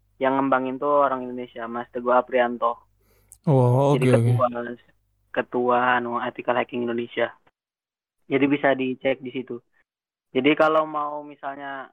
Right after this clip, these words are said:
Speaker 1: eh, ternyata akunnya apa datanya pe-, sempat bocor, itu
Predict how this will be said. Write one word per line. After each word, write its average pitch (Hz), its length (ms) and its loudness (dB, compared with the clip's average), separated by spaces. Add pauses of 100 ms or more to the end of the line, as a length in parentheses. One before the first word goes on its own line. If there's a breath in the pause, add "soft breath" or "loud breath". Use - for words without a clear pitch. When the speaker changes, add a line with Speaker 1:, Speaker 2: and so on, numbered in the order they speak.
(160)
Speaker 1:
eh, 135 240 -6
ternyata 127 640 -12
akunnya 127 560 -12 (720)
apa 139 480 2
datanya 127 560 -2
pe-, - 240 -14
sempat 123 160 -6
bocor, 131 640 -2 (240)
itu 139 160 -4